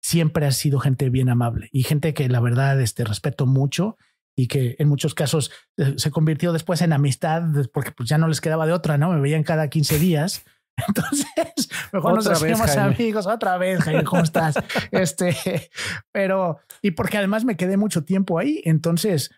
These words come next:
Speaker 1: pues ya era, era, había muchísimo contacto y hacíamos, tratábamos de hacer muchas actividades y muchos eventos. Entonces,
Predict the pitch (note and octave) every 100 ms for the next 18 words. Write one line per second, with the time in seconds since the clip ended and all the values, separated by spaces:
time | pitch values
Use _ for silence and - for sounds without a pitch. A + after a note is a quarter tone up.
0 | _ - C#3 D3+ E3 F3 E3+ D3+ B2 _
1 | _ - D#3 D3+ D3 C#3+ E3 D3+ E3 E3
2 | D#3 D#3 - D3+ C#3 F#3 F#3+ D3+ B2+ E3
3 | F3+ - E3+ D#3 A3 A3+ E3+ G3+ G3 G3
4 | G3 D#3+ - C#3+ C#3+ F3 F#3+ D#3 C#3+ C#3+
5 | F#3 D#3+ C#3 E3 D#3+ A#2+ - - _ _
6 | - A#2+ C#3 E3+ D3+